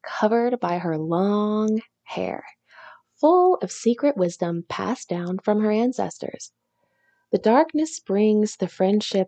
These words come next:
of one's inner shadow, which all witches know sits within the truth. Life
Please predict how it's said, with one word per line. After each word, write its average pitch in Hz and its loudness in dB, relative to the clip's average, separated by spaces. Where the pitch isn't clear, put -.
of - -4
one's 165 -4
inner 208 0
shadow, 156 -6
which 165 -6
all 208 4
witches 202 0
know 208 2
sits - -4
within 165 -4
the 170 -6
truth. 190 -2
Life 262 2